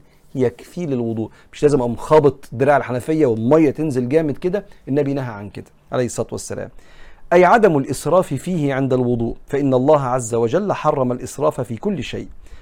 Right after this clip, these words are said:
وخير الأمور أوسطها. وتوضأ النبي صلى الله عليه وسلم بمد واحد، قد ملء الكف كده، يعني حوالي أربعمية جرام مية.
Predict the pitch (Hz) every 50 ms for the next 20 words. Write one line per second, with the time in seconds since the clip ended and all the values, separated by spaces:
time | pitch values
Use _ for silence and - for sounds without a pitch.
0 | - - 143 131 127 202 214 202 156 143 - 160 135 139 151 160 165 156 - -
1 | 123 120 - - 120 113 - 101 87 92 - - - - - - - - - -
2 | - - - - - 131 131 - 143 131 139 185 165 147 117 120 - - 123 123
3 | 120 120 120 123 151 156 135 123 - - 131 117 117 113 113 113 131 139 131 123
4 | 120 123 120 113 - 165 156 160 165 165 151 131 113 120 127 123 139 165 147 127
5 | 117 113 107 110 139 135 127 113 110 104 95 - - - - - - - - -
6 | - - - - - - - - - - - 143 117 110 120 120 127 127 - 123
7 | 113 104 - - 117 - - - - - - - - - _ - - _ _ _
8 | _ _ _ - 123 113 117 113 104 - 110 120 123 120 120 113 107 101 104 107
9 | 123 120 117 110 120 113 110 104 98 95 95 101 107 - -